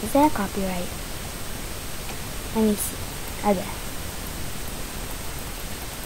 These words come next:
Let me see.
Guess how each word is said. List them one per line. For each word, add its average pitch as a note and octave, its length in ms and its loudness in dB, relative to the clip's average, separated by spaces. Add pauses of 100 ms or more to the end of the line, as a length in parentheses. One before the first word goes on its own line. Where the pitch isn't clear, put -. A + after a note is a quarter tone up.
(2750)
Let G3+ 100 2
me G#3+ 80 4
see. - 320 0